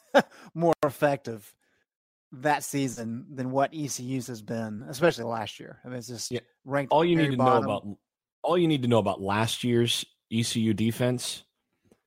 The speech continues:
Speaker 2: is last year, <laughs> E C U gained four hundred and sixty-six yards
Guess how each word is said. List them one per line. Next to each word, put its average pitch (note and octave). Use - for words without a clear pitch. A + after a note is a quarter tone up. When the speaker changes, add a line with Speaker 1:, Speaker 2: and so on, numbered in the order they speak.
Speaker 2:
is A2+
last C3+
year, G2
<laughs> -
E E3
C F3
U D3+
gained B2
four C3+
hundred C3+
and A2+
sixty-six B2
yards A#2